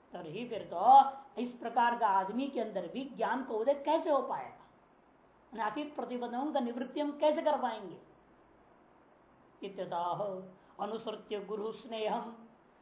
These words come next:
महिष्याम तत्व मुक्तवान ततो यथावद्वेदैश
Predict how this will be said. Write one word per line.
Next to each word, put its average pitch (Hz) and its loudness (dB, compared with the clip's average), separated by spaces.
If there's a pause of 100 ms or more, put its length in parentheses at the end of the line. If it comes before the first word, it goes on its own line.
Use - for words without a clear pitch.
(240)
महिष्याम 247 -2
तत्व 262 -4
मुक्तवान 220 0 (360)
ततो 226 -2
यथावद्वेदैश 220 0